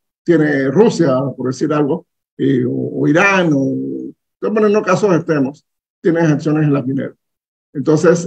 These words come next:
eh, eh, eh, el Estado regaló un, una prerrogativa muy necesaria en la economía moderna, que es la de poder, eh, romper el velo corporativo y saber qui-,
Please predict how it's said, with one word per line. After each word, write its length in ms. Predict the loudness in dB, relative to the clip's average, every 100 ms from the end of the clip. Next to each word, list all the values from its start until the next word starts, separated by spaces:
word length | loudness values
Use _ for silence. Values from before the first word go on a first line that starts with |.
| -2
eh, 60 | 0
eh, 340 | 0 0 -2
eh, 180 | -2 -2 -2
el 100 | 0
Estado 460 | 0 0 2 4 4
regaló 680 | 4 2 4 4 4 2 -2 _ _ _ _ _ _ _ _ _ _ -2
un, 240 | -2 0
una 240 | -2 -2 2
prerrogativa 880 | 2 2 0 0 2 2 2 -4 -10 _ _ _ _ _ _
muy 400 | -4 2 4 4
necesaria 720 | 2 2 0 0 0 0 0 -2
en 120 | -2
la 80 | -2
economía 420 | -2 -2 0 0
moderna, 500 | 2 2 2 -2 -6
que 80 | -2
es 60 | 0
la 140 | 2
de 80 | 0
poder, 440 | 0 2 2 0 -6 _ _ _ _
eh, 400 | -2 0 0 -6 -10
romper 680 | -4 0 0 2 2 2 -2 _ _ _ _ _ -4
el 100 | -2
velo 320 | 2 4 4
corporativo 640 | 4 0 0 -2 0 2
y 40 | 2
saber 360 | 2 2 2 -4
qui-, 180 | -8